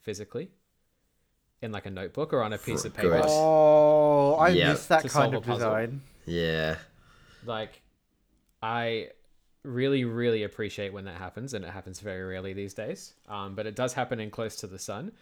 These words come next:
Speaker 1: or it did for me, where I, um, y-, I entered a room and there was basically a, like, a code, and you could see in the environment on, like, whiteboards and stuff where people were trying to s-, in the, you know, characters in the game were trying to crack this code, so they had bits and pieces of it,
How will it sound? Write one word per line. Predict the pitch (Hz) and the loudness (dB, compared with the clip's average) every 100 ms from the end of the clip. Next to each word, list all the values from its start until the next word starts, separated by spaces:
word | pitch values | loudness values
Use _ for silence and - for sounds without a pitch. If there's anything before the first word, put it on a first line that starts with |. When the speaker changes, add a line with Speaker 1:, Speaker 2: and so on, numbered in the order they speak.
| _ - | _ -8
Speaker 1:
or | 117 | -6
it | 104 | -4
did | 117 - | -6 -8
for | 104 | -10
me, | 107 135 190 _ _ _ _ _ _ | -8 -8 -10 _ _ _ _ _ _
where | 110 | -6
I, | 104 107 | -4 -4
um, | 98 104 98 82 - | -6 -10 -14 -16 -18
y-, | 139 120 131 | -18 -14 -10
I | 117 | -6
entered | 113 113 110 | -6 -6 -6
a | |
room | 104 110 107 | -4 -4 -4
and | 104 | -6
there | 104 104 | -6 -6
was | 98 | -8
basically | - 117 120 113 101 95 | -6 -6 -6 -8 -8 -8
a, | 85 98 90 | -10 -12 -12
like, | 107 95 | -14 -16
a | |
code, | - - 110 147 156 _ _ _ _ _ _ _ _ _ _ _ - | -14 -6 -4 -6 -10 _ _ _ _ _ _ _ _ _ _ _ -12
and | 104 98 95 - | -10 -10 -14 -16
you | 123 107 | -16 -14
could | 107 | -12
see | - - 117 110 98 | -10 -8 -8 -10 -10
in | - 107 | -10 -10
the | 107 | -8
environment | 101 107 107 107 104 95 | -10 -8 -6 -6 -8 -10
on, | 95 | -12
like, | 85 - | -12 -10
whiteboards | 104 107 120 107 | -10 -8 -8 -10
and | 110 | -12
stuff | - 107 98 110 | -12 -10 -10 -10
where | 95 | -12
people | - 101 101 | -12 -14 -12
were | 98 | -12
trying | - 104 90 | -12 -12 -12
to | |
s-, | - - | -16 -16
in | 113 101 | -14 -12
the, | 95 _ | -14 _
you | 120 95 | -16 -16
know, | |
characters | 90 110 95 104 | -10 -10 -10 -12
in | 92 | -12
the | 90 | -14
game | 95 101 | -14 -12
were | 104 | -12
trying | - 98 90 | -12 -14 -16
to | |
crack | - 107 - | -12 -10 -10
this | 131 | -12
code, | - 139 143 156 | -8 -4 -4 -6
so | 104 | -12
they | 90 | -12
had | 98 92 | -12 -12
bits | 104 - | -12 -12
and | 104 | -14
pieces | 110 98 110 | -14 -14 -12
of | 107 | -12
it, | 101 | -12